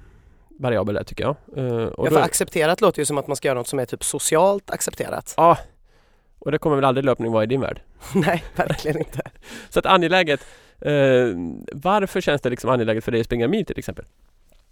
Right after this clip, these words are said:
Speaker 2: Ja, det undrar jag ju ibland. Men, eh, det, det, det är
Speaker 1: Men
Speaker 2: en
Speaker 1: handlar inte det om att milen är liksom en sån där klassisk gräns? Du kanske tänker att om man springer milen, då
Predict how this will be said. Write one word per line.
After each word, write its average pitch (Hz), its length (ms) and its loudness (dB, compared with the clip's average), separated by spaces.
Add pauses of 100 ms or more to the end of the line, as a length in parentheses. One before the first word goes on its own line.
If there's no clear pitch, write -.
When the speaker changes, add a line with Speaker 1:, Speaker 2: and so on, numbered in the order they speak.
(440)
Speaker 2:
Ja, 185 340 4 (160)
det 185 300 4
undrar 180 440 2
jag 147 200 4
ju 156 80 4
ibland. 127 320 -2 (100)
Men, 165 320 4
eh, 165 220 6
det, 165 280 2
det, - 20 -
det 185 120 0 (120)
är 175 60 -4
Speaker 1:
Men 175 120 2
Speaker 2:
en 190 60 8
Speaker 1:
handlar 202 180 6
inte 208 140 -2
det 185 60 2
om 160 80 4
att 147 160 2
milen 156 360 6
är 131 100 6
liksom 127 260 -2
en 120 120 4
sån 123 120 -2
där 110 140 2
klassisk - 920 -4
gräns? 127 520 -2
Du 143 200 -2
kanske 151 220 -6
tänker 135 240 -2
att - 80 -2
om 127 100 0
man 127 100 4
springer 151 280 2
milen, 113 300 0
då 120 180 0